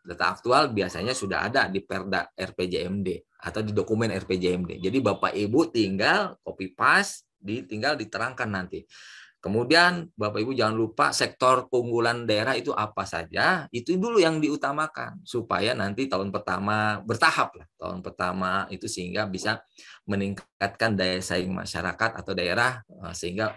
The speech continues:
daerah bisa lebih mandiri, tidak ketergantungan oleh pusat. Mudah-mudahan begitu. Karena, eh, saya paham banget sekarang, eh, jangankan daerah, di pusat pun lagi defisit, Bapak Ibu, ya. <laughs>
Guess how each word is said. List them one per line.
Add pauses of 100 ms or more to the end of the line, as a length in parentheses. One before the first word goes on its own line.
daerah
bisa
lebih
mandiri, (380)
tidak
ketergantungan
oleh
pusat.
Mudah-mudahan
begitu. (400)
Karena, (460)
eh,
saya
paham
banget
sekarang,
eh, (160)
jangankan
daerah, (160)
di
pusat
pun
lagi
defisit,
Bapak
Ibu, (100)
ya. (240)
<laughs>